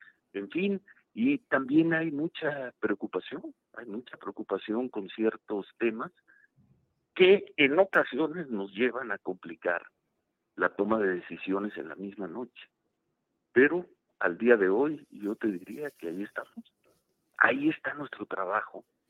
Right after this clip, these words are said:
Salir a decir, "Y nosotros somos periodistas", ¿no? Ahí está la crónica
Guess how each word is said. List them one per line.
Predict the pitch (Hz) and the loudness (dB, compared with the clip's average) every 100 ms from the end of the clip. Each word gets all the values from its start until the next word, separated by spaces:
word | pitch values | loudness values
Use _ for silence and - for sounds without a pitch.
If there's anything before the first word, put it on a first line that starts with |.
| _ - 113 | _ -10 -2
Salir | - 113 135 139 120 | 2 2 0 -4 -4
a | |
decir, | 110 110 - 139 | -4 -8 -4 -2
"Y | 139 | -2
nosotros | 131 139 - 139 127 - 135 127 | -2 -4 0 0 0 -6 -12 -8
somos | 131 131 131 131 | -8 -8 -10 -12
periodistas", | - 127 120 95 123 120 - - | -10 -8 -8 -10 -12 -12 -16 -14
¿no? | - - - - - _ | -16 -14 -16 -18 -20 _
Ahí | 147 156 | -4 -2
está | 160 - 156 147 | -2 -2 -6 -4
la | 120 | -8
crónica | - 123 127 127 - 139 | -2 0 0 0 -4 -6